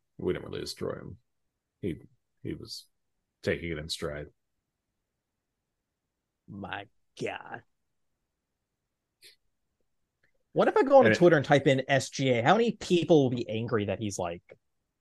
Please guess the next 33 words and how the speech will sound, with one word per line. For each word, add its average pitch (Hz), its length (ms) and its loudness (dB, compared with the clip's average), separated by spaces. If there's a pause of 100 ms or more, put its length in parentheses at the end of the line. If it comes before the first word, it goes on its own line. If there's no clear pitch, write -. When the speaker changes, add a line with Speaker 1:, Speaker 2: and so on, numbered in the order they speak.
(260)
Speaker 2:
gonna 123 120 0
be 107 100 -6
shadow 95 580 0 (420)
kept - 220 -2
on 92 100 -2
I 90 180 -4
R 90 180 -4
for - 100 -16
the 92 80 -6
rest 92 180 -6
of 92 60 -10
the 90 80 -10
year? 87 240 -10 (2250)
Speaker 1:
Let's 156 260 6
find 147 360 8
out 135 260 8
real 113 120 2
quick. 113 400 6 (2500)
S 143 260 2
G 156 140 6
A, 143 140 8
a 101 40 4
hundred 131 220 6
twenty-one 131 340 2
tweets 131 240 -2
in 120 60 -6
the 110 80 0
last 123 300 -2
hour. 110 420 -2 (800)
Less 110 140 -8
than 113 140 -8
I 92 40 -6
thought. 95 360 -6